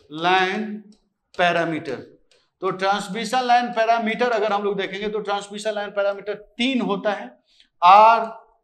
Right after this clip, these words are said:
L and C और G भी होता है, तो इसको अलग से पढ़ने की जरूरत ही नहीं है, है कि नहीं? तो R, L and C इन तीनों पे हम लोग फोकस करना है। और अगर देखें आपसे ये पूछे कि इन तीनों में से सबसे ज्यादा इंपॉर्टेंट कौन सा है, ठीक है,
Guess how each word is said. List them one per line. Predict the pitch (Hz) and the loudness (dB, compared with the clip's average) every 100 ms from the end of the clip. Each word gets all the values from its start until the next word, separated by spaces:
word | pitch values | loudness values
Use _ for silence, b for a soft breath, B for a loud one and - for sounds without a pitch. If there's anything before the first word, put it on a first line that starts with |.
| _ - _ | _ -20 _
L | 190 208 233 226 214 - | 0 2 2 -4 -12 -8
and | 180 185 | -8 -8
C | 185 220 254 247 B B - | -8 -6 -6 -8 B B 6
और | 240 247 269 262 - 143 | 8 8 6 2 -6 -6
G | 156 277 | -2 0
भी | 226 247 | 0 0
होता | 233 208 220 | 2 0 0
है, | 226 | -2
तो | 220 220 | -2 -4
इसको | 214 196 - 220 | -4 -8 -6 -2
अलग | 196 220 202 | 0 0 0
से | 214 | -4
पढ़ने | 208 190 190 | -2 -2 -2
की | 190 | -8
जरूरत | 175 202 226 233 226 | -6 -4 0 -2 -2
ही | |
नहीं | 214 202 | -12 -12
है, | 196 - | -14 -6
है | 214 | -4
कि | 233 | -4
नहीं? | 254 160 B B - | -6 -8 B B 4
तो | 233 254 | 6 8
R, | 226 247 247 | 8 8 4
L | 226 233 | -2 -2
and | 226 226 | -4 -6
C | - 220 214 240 | -10 -10 -10 -8
इन | 254 | -10
तीनों | - 226 226 214 | -8 -10 -8 -8
पे | 208 | -8
हम | 185 | -6
लोग | 202 - | -10 -12
फोकस | 180 175 175 - | -14 -12 -12 -10
करना | 156 143 | -10 -8
है। | 127 - - B B 185 _ | -8 -10 -20 B B -20 _
और | 233 262 247 269 254 - - | 8 10 8 4 0 -10 0
अगर | 214 254 | 2 4
देखें | 226 247 247 | 4 2 2
आपसे | 262 226 233 254 | 4 4 4 2
ये | 247 247 | 4 4
पूछे | 240 226 | 2 0
कि | 226 254 | 0 0
इन | 220 | -4
तीनों | 240 240 247 | -4 -4 -2
में | 240 | -4
से | 233 226 | -4 -2
सबसे | 220 220 233 | -2 -2 2
ज्यादा | 190 214 233 226 | 6 8 6 4
इंपॉर्टेंट | 208 214 214 247 240 240 | 2 4 6 4 2 0
कौन | 208 208 | -2 0
सा | 190 143 | 2 2
है, | 104 | 2
ठीक | - 208 | -2 2
है, | 208 | 4